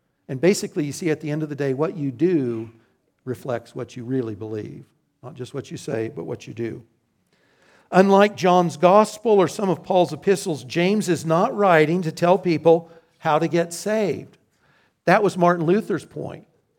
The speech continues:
He is writing, though, to people who say they are already saved, but they don't look like it. They don't live like it.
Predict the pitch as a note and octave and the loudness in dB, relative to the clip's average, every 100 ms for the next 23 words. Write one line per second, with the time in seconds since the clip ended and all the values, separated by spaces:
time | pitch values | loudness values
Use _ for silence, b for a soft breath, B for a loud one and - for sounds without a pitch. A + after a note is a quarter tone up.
0 | _ b b b b - A3+ G#3 D#3+ D#3+ | _ b b b b 0 6 8 6 4
1 | F3 A3 C4+ A3+ F#3+ F#3 F3 E3 G3+ F#3+ | 4 4 2 2 4 4 4 0 -2 0
2 | F#3+ D3 F#3 - - A#3 A3+ G3 G3+ F3+ | 0 0 -2 -4 0 2 4 4 2 2
3 | F#3 G3+ F3+ F#3 F#3+ E3 E3+ F3 F3+ E3+ | 2 4 2 2 2 2 4 2 2 0
4 | E3 - A#3+ C4 F3+ B2 C#3+ E3+ - _ | -4 -6 -4 -2 0 0 -4 -8 -14 _
5 | _ _ _ _ _ _ - F#3 F#3 F#3 | _ _ _ _ _ _ 0 0 2 0
6 | E3+ F3 G3 B3 C4+ A3 F3+ B2 - - | 2 0 2 2 2 -2 -2 -2 -8 -16
7 | - C#3 C#3 D3 E3 G#3 A#3 G3+ B2+ - | -6 -2 0 -2 2 2 4 2 0 -2
8 | - | -14